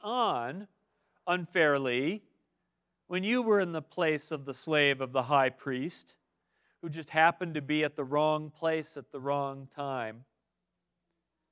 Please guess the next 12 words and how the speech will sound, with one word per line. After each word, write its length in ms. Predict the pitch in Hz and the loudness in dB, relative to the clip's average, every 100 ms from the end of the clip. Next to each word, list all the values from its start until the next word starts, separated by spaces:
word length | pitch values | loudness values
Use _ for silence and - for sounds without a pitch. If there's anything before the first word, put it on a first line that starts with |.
| _ _ _ _ _ _ _ _ _ _ _ _ - | _ _ _ _ _ _ _ _ _ _ _ _ -12
did 120 | 156 | -10
you 80 | 180 | -8
turn 300 | - 240 240 | -2 -2 0
to 60 | |
God 440 | 190 202 226 240 208 | 4 6 6 4 2
in 120 | 185 | -2
that 200 | 185 175 | -4 -4
moment? 380 | 170 185 147 - _ _ _ _ _ _ _ _ _ _ _ _ _ _ _ - | -4 -4 -6 -14 _ _ _ _ _ _ _ _ _ _ _ _ _ _ _ -4
Know 260 | 214 294 | 0 2
that, 220 | 277 247 - _ _ _ 208 | 2 0 -4 _ _ _ -8
know 240 | 240 302 | -2 0
that 200 | 294 254 | 2 2